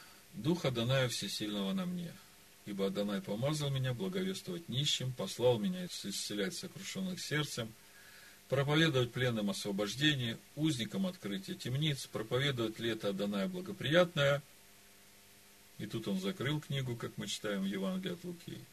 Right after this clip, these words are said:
А дальше написано: «И день мщения Всесильного нашего», это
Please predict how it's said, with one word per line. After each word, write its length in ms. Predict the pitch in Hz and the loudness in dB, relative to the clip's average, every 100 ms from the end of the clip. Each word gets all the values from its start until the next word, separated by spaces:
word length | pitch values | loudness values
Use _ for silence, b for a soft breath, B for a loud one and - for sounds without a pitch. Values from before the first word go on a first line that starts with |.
| - - | -20 -10
А 80 | 175 | -4
дальше 460 | 113 143 147 131 | 4 4 4 0
написано: 600 | 127 120 - - 180 175 - B B B B - - | -2 -2 -6 -6 -8 -10 -12 B B B B -20 -8
«И 140 | - 190 | -2 0
день 320 | 139 175 180 | 4 6 6
мщения 640 | 170 - 131 135 131 123 | 6 4 4 2 2 0
Всесильного 640 | - 196 - 110 107 107 | -2 -6 -4 -4 -2 0
нашего», 440 | 120 180 180 151 143 | 4 4 2 0 0
это 260 | 147 147 | 0 -2